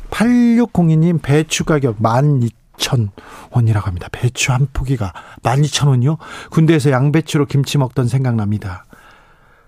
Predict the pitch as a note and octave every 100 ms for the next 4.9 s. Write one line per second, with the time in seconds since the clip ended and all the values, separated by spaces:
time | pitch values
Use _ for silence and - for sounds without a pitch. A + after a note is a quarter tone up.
0 | _ - - - - - B2+ A#2+ A#2+ A#2
1 | A2 G#2 A#2 C3 - - F#3 F3 D#3 -
2 | B2 B2+ B2+ C3+ C3+ C3 - - E3+ E3
3 | C3+ A#2 - G2+ A#2+ D3+ F#3 - G3+ F3
4 | E3+ D#3 C#3+ - A2+ G#2 G2+ -